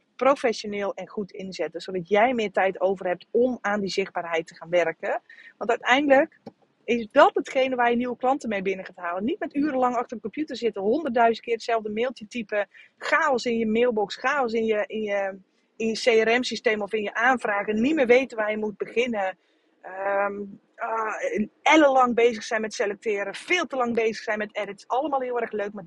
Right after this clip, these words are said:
daar ga je geen nieuwe klanten mee binnenkrijgen. Dus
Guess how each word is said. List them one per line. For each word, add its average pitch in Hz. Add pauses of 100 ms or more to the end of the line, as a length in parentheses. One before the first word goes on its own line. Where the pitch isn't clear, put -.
daar 269 (380)
ga 196
je 180
geen 240 (200)
nieuwe 214
klanten 240
mee 170
binnenkrijgen. - (140)
Dus 214